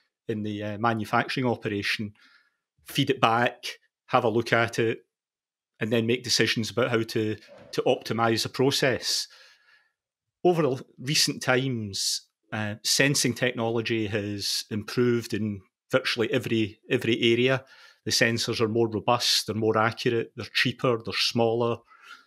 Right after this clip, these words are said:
Uh, they can operate remotely for, for years on end. The communications technology likewise has improved, and so too has the analysis of information, machine learning,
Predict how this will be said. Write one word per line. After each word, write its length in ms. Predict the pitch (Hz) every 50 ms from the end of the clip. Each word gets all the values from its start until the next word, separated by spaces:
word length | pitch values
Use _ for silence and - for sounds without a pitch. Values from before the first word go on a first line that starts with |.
| _ _ _ _ _ _ _ _ _ _
Uh, 340 | 113 107 107 104 101 104 101 98 - _ _ _ _ _ _ _ _
they 100 | - 110
can 160 | - - 110
operate 420 | 117 117 - - - - - -
remotely 460 | 117 101 104 117 117 - - 135 117 113
for, 320 | - - 113 104 98 95 - - _ _ _
for 160 | - - 98
years 400 | 98 104 117 120 120 120 110 -
on 140 | 113 107 110
end. 520 | 110 110 113 113 120 123 120 113 - - - _ _ - _ _ _ _ _ _ _ _ _ _ _
The 160 | 110 107 104 -
communications 760 | - - 139 135 120 117 - 117 123 120 - - 139 - -
technology 720 | - 127 127 - 123 120 120 120 113 107 117 113 110 107 101 -
likewise 600 | 113 123 - - 127 123 120 120 120 117 - -
has 120 | 123 107
improved, 800 | 113 117 110 - - 123 123 123 123 123 110 - - - - - _ _ _ _ _ _ _ _ _ _ _ _ _
and 140 | 123 120 117
so 240 | - - 175 170 151
too 320 | - - 147 135 123 123
has 560 | 107 120 120 117 117 117 113 107 - - - -
the 80 | 123 110
analysis 600 | 113 120 120 127 127 127 - - - 113 - 120
of 80 | 107
information, 680 | 120 117 110 - 117 107 117 123 127 123 - - 120 104
machine 380 | 110 - - - 123 117 113
learning, 560 | 110 113 120 123 123 123 123 120 113 113 110